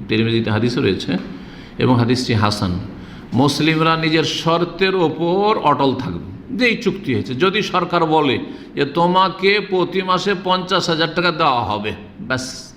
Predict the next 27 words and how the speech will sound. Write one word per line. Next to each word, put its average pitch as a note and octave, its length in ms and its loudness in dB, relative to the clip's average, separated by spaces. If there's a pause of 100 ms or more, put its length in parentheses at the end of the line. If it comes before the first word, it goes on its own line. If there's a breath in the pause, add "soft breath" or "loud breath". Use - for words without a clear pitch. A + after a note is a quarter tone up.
(100)
আর C#3 140 2
বলেনি F3 440 0
কথা E3 280 0 (400 loud breath)
যা C#3+ 160 2
খরচ E3+ 360 2
হবে G#3 240 2
হবে, C4 420 4
বাকিটা F#3+ 340 0
ফিরিয়ে D#3+ 280 2
দিতে A2 240 0
হবে, G#2+ 120 -2
এই F2 100 -4
কথা C3 160 0
বলেনি, G#2 320 0 (420 loud breath)
তাহলে F3+ 240 4
পঞ্চাশ F3 260 2
হাজার D#3+ 180 4
টাকা D#3 120 2
আপনার D3+ 180 2
জন্য C#3+ 140 2
হালাল, A2+ 300 2
এক D3 160 -2
পয়সা D3 220 -2
খরচ C3+ 300 0
করেন C3 220 2
না A2+ 140 0
করেন। - 280 -6